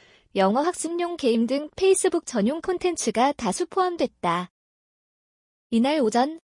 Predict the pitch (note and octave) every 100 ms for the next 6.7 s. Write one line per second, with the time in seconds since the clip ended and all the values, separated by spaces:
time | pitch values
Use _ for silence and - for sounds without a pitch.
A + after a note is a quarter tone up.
0 | _ - F4+ F#4+ F4 - A#3+ C#4 D4+ _
1 | - A#3 B3+ C4+ G#3 C4+ D4+ A#3+ A3+ A#3
2 | D#4+ D4 A#3 D4 D4 C#4+ G3+ E3+ B3 D#4
3 | - _ - - _ - G3+ F4 - D#4
4 | D#4+ - F#4+ F#4 - E4 D#4+ E4+ - F3+
5 | - E4 D#4+ C#4+ G#3 - A3+ C#4 D4+ F4+
6 | F4 - C#4+ B3 A3 B3 F4+